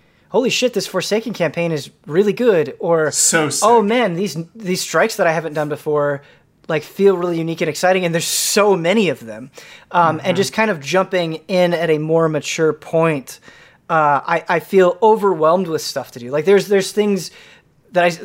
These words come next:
Speaker 1: there's modes and things and activities that I still haven't touched yet, and I'm excited to get to. Like, it just feels like a wealth of stuff, which I really appreciate. Um, but kinda to your point, Damiani, uh, something that has always frustrated me about Destiny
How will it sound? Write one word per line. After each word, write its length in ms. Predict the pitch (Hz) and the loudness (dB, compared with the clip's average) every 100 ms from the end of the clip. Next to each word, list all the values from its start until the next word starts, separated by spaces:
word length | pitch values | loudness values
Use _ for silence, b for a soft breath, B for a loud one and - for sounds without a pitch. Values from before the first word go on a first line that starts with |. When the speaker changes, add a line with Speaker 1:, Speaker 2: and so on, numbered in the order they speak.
| - | -6
Speaker 1:
there's 220 | 180 151 | -4 -4
modes 420 | 165 175 190 170 | 2 4 4 2
and 140 | 156 143 | -4 -4
things 240 | 180 156 | -4 -4
and 80 | 139 | -8
activities 400 | 131 185 180 151 | -6 -4 -4 -2
that 100 | 147 | -4
I 60 | |
still 220 | 139 - 156 | -4 -2 -4
haven't 260 | 147 127 | -4 -8
touched 340 | - 175 - 147 | -2 -2 -2 -4
yet, 140 | 135 | -4
and 100 | 135 | -6
I'm 80 | 127 | -8
excited 320 | - 156 139 | -4 -4 -4
to 80 | 131 | -8
get 240 | 127 180 | -10 -10
to. 140 | - 127 | -10 -10
Like, 180 | 127 143 | -10 -10
it 60 | |
just 220 | 147 156 | -10 -10
feels 200 | 165 165 | -8 -6
like 140 | 147 135 | -4 -6
a 80 | 123 | -8
wealth 480 | 135 151 156 - - B B - | -2 0 0 -2 -20 B B -6
of 200 | 147 - | -6 -6
stuff, 380 | - 147 175 | -4 -2 -2
which 140 | 220 202 | -4 -6
I 40 | |
really 200 | 196 202 | -2 -2
appreciate. 580 | 190 208 196 202 226 - B B B - | -2 -6 -6 -4 -4 -6 B B B -2
Um, 220 | 175 170 | 0 2
but 120 | 185 | 0
kinda 220 | - 311 | 0 -2
to 140 | - 226 | 0 0
your 80 | 226 | 2
point, 280 | 196 165 | 0 0
Damiani, 580 | 160 147 139 135 139 123 _ B B B B B B _ - | 0 0 0 -2 -2 -6 _ B B B B B B _ 0
uh, 420 | 175 170 160 147 - _ _ _ _ _ - | 2 4 2 0 -6 _ _ _ _ _ -6
something 400 | - 262 349 302 | 0 0 0 -2
that 160 | 311 | 2
has 220 | 254 233 | 4 4
always 500 | - 220 220 262 269 | 4 6 6 6 2
frustrated 680 | - 220 208 - 185 170 165 | 0 0 0 0 2 2 2
me 120 | 165 | 0
about 280 | 170 160 160 | 2 2 2
Destiny 600 | 170 170 - 143 131 | 0 0 -2 -4 -4